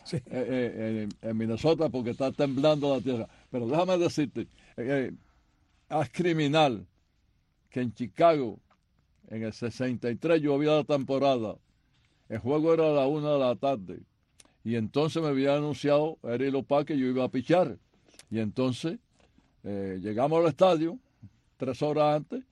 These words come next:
Speaker 2: y estaba lleno de nieve. Y como a la hora más o menos vino Charles Finley, dice,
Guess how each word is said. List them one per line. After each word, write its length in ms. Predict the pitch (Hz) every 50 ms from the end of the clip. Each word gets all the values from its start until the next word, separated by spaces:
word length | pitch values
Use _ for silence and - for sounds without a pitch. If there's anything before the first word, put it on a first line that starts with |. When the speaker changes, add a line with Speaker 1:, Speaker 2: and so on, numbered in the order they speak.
| _ _ _ _ _ _ _
Speaker 2:
y 60 | - 123
estaba 320 | 113 - 131 131 139 143
lleno 420 | 139 120 127 156 160 165 165 160 160
de 80 | 156 156
nieve. 460 | 160 180 196 196 185 143 117 87 78 - _ _ _ _ _ _ _ _ _ _ _ _ _ _ -
Y 120 | 104 110
como 280 | - 120 117 117 117 117
a 40 |
la 140 | 113 117 113
hora 280 | 117 143 170 180 180 170
más 160 | 165 170 147
o 80 | 156 156
menos 320 | 160 175 175 175 165 151
vino 560 | 147 151 156 160 160 156 151 143 135 127 120 - _ _ _ _ _ _
Charles 320 | - 151 160 170 156 -
Finley, 420 | - 180 185 180 170 165 165 147 120 - _ _ _ _ _ _ _ _ _ _ _ _ _ -
dice, 320 | - 127 120 123 123 95